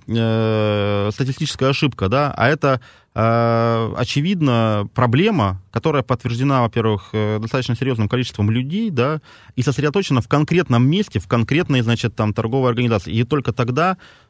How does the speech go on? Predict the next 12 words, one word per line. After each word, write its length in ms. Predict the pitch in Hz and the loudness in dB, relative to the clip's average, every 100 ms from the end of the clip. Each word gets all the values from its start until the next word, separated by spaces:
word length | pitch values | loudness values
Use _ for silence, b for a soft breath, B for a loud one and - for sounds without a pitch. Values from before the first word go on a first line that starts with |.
| - | -2
э, 220 | 113 110 | 0 2
мы 160 | 117 139 | 2 2
принимаем 360 | 120 113 117 | 0 2 2
решение, 380 | 107 117 156 135 | 0 0 0 0
как 160 | 113 98 | -2 -2
бы, 140 | 98 | 0
да, 200 | 101 123 | 2 0
и, 460 | 110 104 104 101 101 - | 0 0 0 0 -2 -2
э, 440 | 101 101 101 101 | -2 0 0 0
выходим 420 | 98 - 123 101 | -2 -2 -2 -2
в 60 | 92 | -2
проверку. 500 | - 104 95 90 | 0 0 0 -4